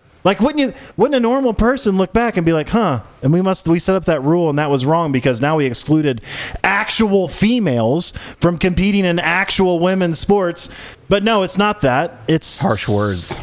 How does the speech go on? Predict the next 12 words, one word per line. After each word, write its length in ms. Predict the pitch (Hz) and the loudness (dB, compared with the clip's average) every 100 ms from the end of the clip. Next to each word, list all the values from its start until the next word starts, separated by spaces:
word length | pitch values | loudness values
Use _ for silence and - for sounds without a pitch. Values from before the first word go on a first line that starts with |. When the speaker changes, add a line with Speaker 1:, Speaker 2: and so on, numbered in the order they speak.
| - | -2
Speaker 1:
It's 160 | 147 | -2
slavery 720 | - 160 175 185 165 139 131 | 0 0 0 0 0 0 2
Speaker 2:
Yeah. 80 | 127 | 0
Speaker 1:
and 80 | 123 | 0
it's 240 | 117 - - | 0 -2 -2
colonialism 760 | 139 135 139 131 120 110 113 | 0 2 2 0 0 0 0
and 80 | 117 | 0
it's 120 | 113 | 0
the 80 | 170 | 0
patriarchy. 520 | 262 320 294 - 90 - - - - | 0 0 -2 -2 -6 -16 -20 -10 -4
Of 120 | 190 | 0
course. 360 | 403 294 - | 0 0 -6